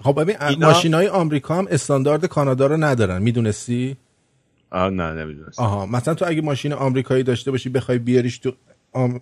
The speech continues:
Speaker 1: اه، کانادا، باید چند تا چیز عوض بکنی.
Speaker 2: ام.
Speaker 1: اولا اینکه ماشینت رو روشن می‌کنی، لامپات باید روشن باشه.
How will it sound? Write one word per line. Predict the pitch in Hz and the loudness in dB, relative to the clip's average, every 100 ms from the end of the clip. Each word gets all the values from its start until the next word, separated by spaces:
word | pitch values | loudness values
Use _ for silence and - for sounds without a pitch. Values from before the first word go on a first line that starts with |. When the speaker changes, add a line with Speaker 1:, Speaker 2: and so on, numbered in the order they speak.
| - | -10
Speaker 1:
اه، | 117 117 110 98 - - | -6 -4 -4 -8 -10 -2
کانادا، | 127 120 113 139 165 | 2 2 2 2 2
باید | 156 - | 0 0
چند | - 165 | -4 -4
تا | 170 | -4
چیز | 170 156 | -2 -4
عوض | - 113 104 95 | -2 -2 0 -4
بکنی. | 85 - 80 80 _ _ _ _ | -8 -16 -18 -20 _ _ _ _
Speaker 2:
ام. | 101 | -2
Speaker 1:
اولا | 123 160 196 | 2 2 2
اینکه | 196 190 190 165 - | 0 2 2 0 -4
ماشینت | 156 139 - 175 | -2 0 0 0
رو | 190 | 2
روشن | 160 151 147 | 2 0 0
می‌کنی، | 139 143 180 | 0 0 0
لامپات | 175 147 123 175 | 2 0 2 2
باید | 151 147 | 4 2
روشن | 123 98 104 85 | 2 0 -2 -4
باشه. | 78 - - | -8 -16 -20